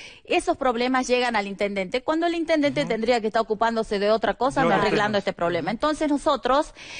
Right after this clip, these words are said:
Speaker 1: eh, tomamos la decisión de trabajar con los municipios y a donde se puede,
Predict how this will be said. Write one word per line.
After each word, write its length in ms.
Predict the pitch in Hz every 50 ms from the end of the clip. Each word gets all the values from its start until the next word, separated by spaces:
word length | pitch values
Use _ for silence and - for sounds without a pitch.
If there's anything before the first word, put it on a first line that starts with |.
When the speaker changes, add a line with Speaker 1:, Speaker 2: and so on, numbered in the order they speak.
| - 208
Speaker 1:
eh, 220 | - 202 202 202
tomamos 420 | 202 - 233 240 247 262 269 269 262
la 140 | 233 214
decisión 320 | 208 214 214 208 208 - 277
de 180 | 269 269 254
trabajar 460 | 226 - 208 214 220 220 - 277 294 294
con 140 | - 233
los 100 | 208 196
municipios 640 | 196 202 208 214 208 - 254 254 - 254 254 262 269 - - - - - - -
y 580 | - 214 208 208 202 202 196 190 190 185 - - -
a 120 | - 190 190
donde 320 | 202 196 196 202 196 202
se 140 | - - 233
puede, 580 | - - 311 277 233 220 214 220 240 285 -